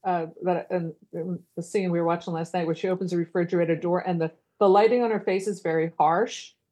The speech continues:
and you can really see every line. And I said to Joe, "Well, you can really see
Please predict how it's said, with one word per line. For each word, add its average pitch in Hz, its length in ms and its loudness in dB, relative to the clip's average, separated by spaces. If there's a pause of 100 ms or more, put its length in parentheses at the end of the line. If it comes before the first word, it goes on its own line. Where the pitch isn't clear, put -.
(160)
and 196 140 2
you 220 80 2
can 285 120 -2
really 269 180 4
see 208 280 2
every 175 280 0
line. 170 340 0
And 170 120 -2
I 165 60 -2
said 165 260 -6
to 160 40 -16
Joe, 165 280 -2
"Well, 175 140 2
you 196 120 0
can 302 180 -4
really 254 220 4
see 226 480 -2